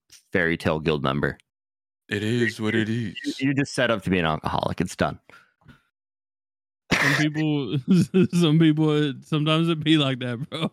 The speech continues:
Speaker 3: I guess.
Speaker 1: Hey, man.
Speaker 2: Also,
Speaker 1: Suffering.
Speaker 2: dislikes non-alcoholic drinks definitely has a problem.
Speaker 3: <laughs>
Speaker 2: Definitely has a problem. This wiki is going in on her ass.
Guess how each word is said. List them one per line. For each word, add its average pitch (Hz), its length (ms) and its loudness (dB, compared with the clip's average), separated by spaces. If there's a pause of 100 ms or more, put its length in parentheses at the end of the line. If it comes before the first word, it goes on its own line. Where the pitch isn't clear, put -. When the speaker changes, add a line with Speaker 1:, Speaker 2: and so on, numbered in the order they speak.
(120)
Speaker 3:
I 147 80 -2
guess. 139 420 -4 (140)
Speaker 1:
Hey, 90 200 2
man. - 380 -8 (840)
Speaker 2:
Also, 110 200 4 (140)
Speaker 1:
Suffering. 107 160 -2
Speaker 2:
dislikes 107 680 0
non-alcoholic 98 960 -2
drinks 101 400 -6
definitely - 640 -4
has 104 140 -8
a - 60 -8
problem. - 500 -10 (340)
Speaker 3:
<laughs> 285 840 -4
Speaker 2:
Definitely 127 800 2
has 113 200 2
a 110 60 -2
problem. 113 260 4
This 123 160 2
wiki 120 400 -2
is 107 100 -6
going 104 320 -2 (160)
in 120 220 2
on 104 160 -2
her 85 180 0
ass. 135 640 2